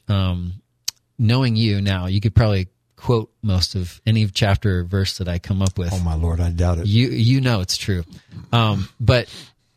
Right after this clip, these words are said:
Speaker 1: uh, in, in verse five, Revelation five five, I have it here. Um, the, the people are saying they're, they're, they're, they're weeping because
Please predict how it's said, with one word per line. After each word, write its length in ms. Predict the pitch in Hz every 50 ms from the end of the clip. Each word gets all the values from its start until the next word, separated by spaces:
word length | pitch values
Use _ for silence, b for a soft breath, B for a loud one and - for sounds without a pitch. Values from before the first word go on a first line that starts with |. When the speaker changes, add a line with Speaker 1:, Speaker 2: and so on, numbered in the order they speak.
| _ _ -
Speaker 1:
uh, 320 | 107 104 104 101 101 98 -
in, 160 | 127 120 120 117
in 180 | 127 123 117
verse 300 | 107 120 135 151 147 -
five, 300 | - - 127 113 110 110 110
Revelation 460 | 120 127 127 131 123 113 - 127 117
five 300 | - - 113 107 107 101
five, 320 | - - 104 98 98 95
I 40 | 95
have 220 | 90 92 98 95 92
it 40 |
here. 340 | 87 80 98 92 90 90 95 - _ _ _ _ _ -
Um, 240 | 110 101 98 98 101
the, 180 | 107 123 127 -
the 140 | 117 117 -
people 420 | - - - 143 - - 135 120
are 80 | 104 95
saying 480 | - - - 104 98 98 95 92 85 - _ _
they're, 220 | 107 110 107 104 104
they're, 240 | 98 107 101 95 92 - _ _ - - - - - - _
they're, 240 | - 101 95 95 92 - - -
they're 180 | - 107 98 92
weeping 460 | 101 131 143 - - 107 95 92 90
because 640 | - 98 - - - 101 95 92 90 90 - -